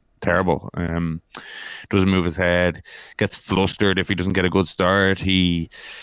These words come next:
he, he never really recovers. He's inconsistent. Like, he does have, y-, y-, you know, you could come out there and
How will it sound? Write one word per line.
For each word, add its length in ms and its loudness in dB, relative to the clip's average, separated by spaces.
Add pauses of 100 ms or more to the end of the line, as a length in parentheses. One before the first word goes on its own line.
(340)
he, 680 -6
he 40 -4
never 320 0
really 160 4
recovers. 920 2 (600)
He's 200 4
inconsistent. 680 -2
Like, 140 2
he 80 0
does 220 4
have, 400 0
y-, 200 0
y-, 60 0
you 240 0
know, 120 4
you 100 2
could 160 2
come 80 4
out 160 2
there 140 4
and 560 0